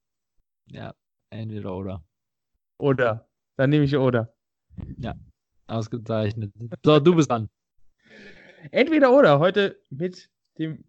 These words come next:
Speaker 2: wunderbar aufgelegten Christian Rittberg. Ähm,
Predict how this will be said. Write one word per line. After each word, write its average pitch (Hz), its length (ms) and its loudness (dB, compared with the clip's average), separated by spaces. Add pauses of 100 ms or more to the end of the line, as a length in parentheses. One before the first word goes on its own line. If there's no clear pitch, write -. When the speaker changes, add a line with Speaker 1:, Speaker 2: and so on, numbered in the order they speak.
Speaker 2:
wunderbar 165 880 0
aufgelegten 143 640 -2
Christian 147 600 -2 (420)
Rittberg. 113 420 -6 (460)
Ähm, 208 640 4